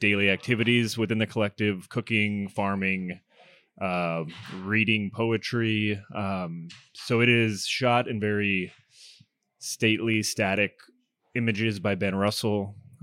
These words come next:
and it, uh, very contemplative. These are, like, eight to ten minute shots each, um, of not much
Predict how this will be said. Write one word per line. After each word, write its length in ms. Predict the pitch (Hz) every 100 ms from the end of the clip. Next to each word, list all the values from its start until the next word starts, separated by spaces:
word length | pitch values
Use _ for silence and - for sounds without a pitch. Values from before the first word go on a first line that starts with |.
| -
and 560 | 110 95 95 87 85 - _ _ - - - - - -
it, 420 | 107 92 92 101
uh, 580 | 101 98 95 95 95 95
very 600 | 104 98 107 107 104 101 92
contemplative. 920 | 110 95 117 110 123 123 120 110 110 - _ 101
These 220 | 101 98
are, 40 |
like, 160 | 98 92
eight 140 | 117
to 60 | 104
ten 180 | - 104
minute 220 | 101 101
shots 380 | - 104 101 -
each, 500 | 107 - - - - -
um, 560 | 95 95 87 85 85 95 _
of 120 | 92 90 - _ _ _ _
not 180 | 107 -
much 440 | 117 - - -